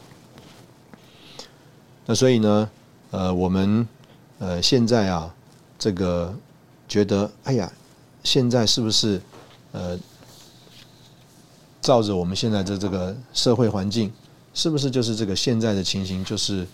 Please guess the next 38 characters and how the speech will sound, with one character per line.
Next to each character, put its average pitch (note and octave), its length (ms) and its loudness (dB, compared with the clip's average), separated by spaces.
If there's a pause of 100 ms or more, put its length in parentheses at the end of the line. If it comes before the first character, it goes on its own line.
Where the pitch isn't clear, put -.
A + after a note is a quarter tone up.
(320)
呃， F2 280 -8
最 A#2+ 220 2
好 F2 200 -6
的， E2 260 -10 (340)
呃， E2+ 240 -10
一 A2+ 140 -4
种， F2+ 240 -6 (240)
呃， F2+ 160 -14
情 G#2 240 -4
形 G#2 240 -6
呢？ A#2 160 -4 (1300)
这 A#2+ 140 -2
个 G2+ 420 0 (1800)
曾 A2+ 180 0
经 B2 180 2
啊， G2+ 140 2
在 A2 160 0
我 F#2 240 0
这 F#2+ 100 -8
个 G2 140 -4
刚 A2+ 240 -2
得 G2 140 -2
救 G#2+ 120 -2
的 F#2 120 -2
时 F#2+ 120 -6
候 G2 140 -4
啊， E2+ 240 -6 (560)
这 - 100 -12
个 F2+ 300 -4 (460)
有 G2 120 -4
弟 G2+ 160 -4
兄 G#2 200 -2
就 G2 80 -4
告 G2+ 200 -2
诉， G#2+ 180 -10
告 G2+ 140 -4
诉 F#2+ 220 -6
我， E2 160 -8